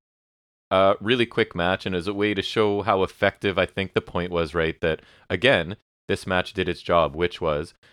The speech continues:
if the Undisputed Elite can put aside their sort of infighting, they're a super effective group, right? And I think that was the point here. So I think this match did its job. It was, I thought it was fun while it lasted.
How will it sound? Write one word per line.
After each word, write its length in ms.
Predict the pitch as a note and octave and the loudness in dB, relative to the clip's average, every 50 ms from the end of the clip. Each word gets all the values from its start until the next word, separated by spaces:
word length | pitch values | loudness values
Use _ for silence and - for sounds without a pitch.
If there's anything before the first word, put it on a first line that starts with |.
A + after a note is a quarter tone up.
| _ _ - | _ _ -2
if 180 | G2 G2 - | -2 -2 -2
the 160 | - G#2 - - | -4 -4 -4 -2
Undisputed 600 | G2 G2 F#2 F#2 - - - G2 F#2+ F2 F#2+ F2 | -4 -4 -6 -8 -10 -8 -6 -6 -4 -2 -2 -2
Elite 340 | F2 E2+ E2+ F2 F2+ G2 - | -2 -2 -2 -4 -6 -6 -6
can 180 | - G2 F2 D#2+ | -6 -8 -8 -6
put 180 | - - E2+ | -4 -4 -4
aside 380 | E2 D#2 - - E2+ E2 D#2+ D2+ | -4 -4 -2 0 2 2 2 0
their 100 | E2 D#2+ | -2 -4
sort 240 | D2+ - - E2+ D2+ | -4 -4 -4 -4 -4
of 60 | D#2+ - | -4 -4
infighting, 600 | E2+ E2 E2 F2+ - - F#2 F#2+ G2 A2 - A2 | -6 -6 -6 -4 -2 0 0 0 0 -2 -2 0
they're 200 | F#2 F2 F2+ F2+ | 0 0 0 0
a 100 | E2 D#2+ | -2 -6
super 380 | - - G2 F2+ - - F2 | -6 -8 -8 -6 -4 -4 -4
effective 640 | F2 E2 D2+ - - F2+ D#2 - - - E2+ D#2+ C#2+ | -4 -4 -6 -2 -2 -2 -2 -2 -4 -6 -6 -6 -6
group, 340 | C#2+ F#2 G#2 C3 G#2 - - | -6 -6 -4 -4 -6 -6 -4
right? 220 | E2+ D#2+ D#2 F2 E2+ | -2 -2 0 0 0
And 120 | E2+ D#2 | -2 -4
I 80 | D2 C#2+ | -6 -6
think 240 | - - E2+ D#2+ - | -6 -8 -8 -4 -2
that 180 | E2 D#2+ - | -2 -2 -2
was 140 | E2 D#2+ - | -4 -8 -12
the 80 | - - | -14 -16
point 340 | - - F2 E2+ F#2 - | -12 -10 -8 -8 -8 -8
here. 320 | - G#2 G2+ G2 G2 G2+ - _ _ _ _ _ _ | -6 -4 -2 -2 -2 -2 -4 _ _ _ _ _ _
So 100 | - - | -4 -2
I 60 | A2+ | -2
think 220 | - - G#2+ G2 - | -2 -2 -4 -6 -4
this 180 | G2+ F#2 - | -6 -4 -2
match 240 | - F#2+ F#2+ - - | -2 -2 -2 -2 -2
did 100 | - F#2+ F#2+ | -2 -2 -2
its 120 | F#2 - | -2 0
job. 240 | - D#2 D#2+ E2+ G#2+ | 0 2 2 2 0
It 80 | B2 | -2
was, 180 | - C#3+ - - - - | -2 -4 -6 -6 -4 0
I 100 | E2 F2+ | 0 0
thought 160 | F#2+ - A2+ G#2 | 2 2 2 2
it 60 | G2 | 2
was 100 | E2+ D2+ | -2 -4
fun 220 | - - E2 D#2 D2 | -4 -4 -4 -4 -4
while 160 | D2 C#2+ C#2+ | -4 -4 -4
it 60 | C#2+ | -4
lasted. 400 | C#2 C2+ C2+ - - - F2 F#2 | -6 -6 -8 -8 -8 -10 -12 -12